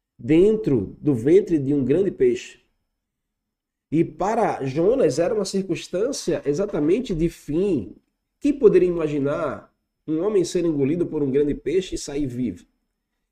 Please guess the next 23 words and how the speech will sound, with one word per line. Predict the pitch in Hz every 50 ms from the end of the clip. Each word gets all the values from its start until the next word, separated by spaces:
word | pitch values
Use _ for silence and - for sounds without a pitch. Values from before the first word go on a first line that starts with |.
| _ _
Então | - 151 - 262
seria | 320 - - 220 226 262
uma | 254 226
circunstância | - 220 208 190 175 - - 247 285 - 247
de | 190 180
fim | 175 - - 214 254 269
de | 233 190
história, | 135 - - - _ 143 139 143 147 139 131 113 - - _ _ _ _ _ _ _ _
um | - 156
lugar | 170 175 160 151 180 214 269 247 196
de | 185 175
medo, | 147 139 135 139 151 160 165 165 147 127 127
de | 123 117 143
opressão, | 170 180 - - - 151 143 - - - - 147 151 156 156 156 147 131 107 - -
um | 160
lugar | 175 180 151 139 160 160 180 185 170
de | 151 170 180 170 160 135 - - -
abatimento, | - - 165 156 165 170 165 - 147 131 127 135 151 165 156 170
um | 160
lugar | 147 135 139 160 180 180
de | 175
calar | - - 135 117 - 156 139
voz, | 117 120 127 143 147 151 131 110 - - - - _